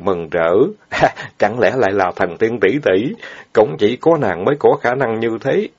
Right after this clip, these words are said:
nhưng trước tiên nàng lấy phong châm ra, lại trói Ngọc già, nhưng không chịu gặp mặt với ta, rốt cuộc là có ý gì đây?" Hắn cười khổ não không thôi, lơ đễnh cởi dây thừng trên người Ngọc già, tới ngực nàng thì ngẩn ra.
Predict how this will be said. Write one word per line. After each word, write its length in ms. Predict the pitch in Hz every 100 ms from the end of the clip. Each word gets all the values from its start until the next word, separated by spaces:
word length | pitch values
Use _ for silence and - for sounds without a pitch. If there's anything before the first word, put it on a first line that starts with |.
| -
nhưng 260 | 160 120
trước 240 | - 165 175
tiên 220 | - 123 113
nàng 240 | 92 78 -
lấy 160 | 147 175
phong 220 | 135 113
châm 240 | 110 107
ra, 300 | 107 107 104 113 -
lại 240 | 127 98
trói 180 | 110 175
Ngọc 260 | 175 107 95
già, 300 | 101 92 82 -
nhưng 260 | 156 120 127
không 220 | 143 113
chịu 200 | 101 98 101
gặp 100 | -
mặt 180 | - 85 -
với 160 | 160 156
ta, 140 | 113 107
rốt 120 | 175 180
cuộc 240 | - 92 95
là 140 | 82 -
có 100 | 139
ý 140 | 156 170
gì 260 | 120 82
đây?" 460 | 85 101 107 113 120 - _ _ - _ _ _ -
Hắn 140 | 151
cười 160 | 151 95 -
khổ 200 | 92 98
não 220 | 104 95 -
không 240 | 123 104
thôi, 260 | 101 110 101
lơ 260 | 101 104 95
đễnh 200 | 85 101
cởi 120 | 87 90
dây 200 | 127 117 98
thừng 220 | 104 76 -
trên 220 | 104 101
người 200 | 95 85
Ngọc 140 | 80 85 -
già, 320 | 92 85 78 -
tới 140 | 110
ngực 260 | 139 95 -
nàng 260 | - 90 80
thì 160 | - 90
ngẩn 320 | 85 80 135
ra. 340 | 123 101 95